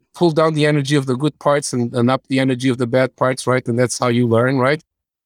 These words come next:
The way to do that is to always be comparing your best models, right? And again, you can have, this can be done even better than, than I'm letting on because of this exponential aspect of this. And, and then the,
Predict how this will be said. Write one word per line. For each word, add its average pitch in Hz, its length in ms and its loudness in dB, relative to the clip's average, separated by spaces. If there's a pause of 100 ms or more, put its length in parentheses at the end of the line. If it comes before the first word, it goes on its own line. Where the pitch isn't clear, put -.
(720)
The 180 180 2
way 247 200 4
to - 160 -2
do 202 220 0
that 170 180 4
is 170 140 -2
to 185 200 2
always 196 280 2
be 185 120 -2
comparing 196 500 0
your 196 120 2
best 190 320 0
models, 196 640 -2 (360)
right? 160 200 0 (460)
And 147 100 -2
again, 156 300 2
you 156 80 0
can 160 180 0
have, 170 220 0 (460)
this 165 180 0
can 160 220 0
be 151 120 0
done 165 200 4
even 165 260 2
better 165 240 2
than, 147 160 2 (120)
than 143 140 0
I'm 139 180 0
letting 139 260 2
on 135 140 0
because 123 280 -6
of 120 80 -10
this 123 180 -8 (260)
exponential 131 580 -4
aspect 143 260 -2
of 120 80 -6
this. 120 180 -4 (680)
And, 165 220 0
and 175 180 2
then 190 160 4
the, 170 320 0